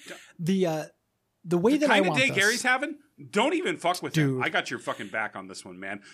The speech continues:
Speaker 1: You stay away from my friend Gary, Trinket.
Speaker 2: You leave me alone. You say
Speaker 1: That's
Speaker 2: good things about my Joker impersonations.
Speaker 1: Gary does a great Joker,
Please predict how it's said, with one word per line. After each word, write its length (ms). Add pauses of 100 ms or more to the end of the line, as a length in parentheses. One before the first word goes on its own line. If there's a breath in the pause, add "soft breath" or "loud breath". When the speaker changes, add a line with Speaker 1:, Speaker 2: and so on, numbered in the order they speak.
Speaker 1:
You 200
stay 260
away 320
from 240
my 160
friend 400
Gary, 520
Trinket. 540
Speaker 2:
You 120
leave 440
me 200
alone. 560
You 180
say 200
Speaker 1:
That's 120
Speaker 2:
good 180
things 260
about 260
my 160
Joker 400
impersonations. 960 (160)
Speaker 1:
Gary 340
does 220
a 80
great 420
Joker, 560